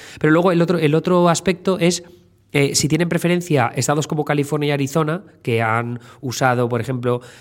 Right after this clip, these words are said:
el agua del río, han hecho trasvases, eh, tienen, se, se ayudan, por ejemplo, de los embalses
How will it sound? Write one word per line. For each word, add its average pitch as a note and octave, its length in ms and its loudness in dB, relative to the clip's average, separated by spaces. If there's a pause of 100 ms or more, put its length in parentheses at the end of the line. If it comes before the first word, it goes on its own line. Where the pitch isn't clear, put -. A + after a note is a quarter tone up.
el A#2+ 240 0
agua A#2+ 220 2
del A#2 180 -2
río, B2 180 0
han A2+ 80 0
hecho A2+ 300 -4
trasvases, C#3 920 -2
eh, A2+ 240 -4
tienen, A#2+ 460 -4 (100)
se, - 240 -8
se A2 200 -4
ayudan, A#2 400 -2
por A#2 100 -4
ejemplo, A#2 260 -6
de A2+ 80 -2
los A2 140 -8
embalses A#2+ 600 -4